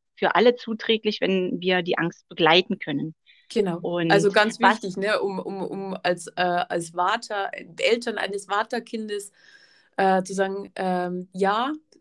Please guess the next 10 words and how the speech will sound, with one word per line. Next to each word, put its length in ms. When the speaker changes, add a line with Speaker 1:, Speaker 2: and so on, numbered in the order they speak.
Speaker 2:
ähm, 680
es 260
kann 240
sein" 360
und 340
nicht 240
irgendwie, 760
ähm, 600
diese, 320
diese, 680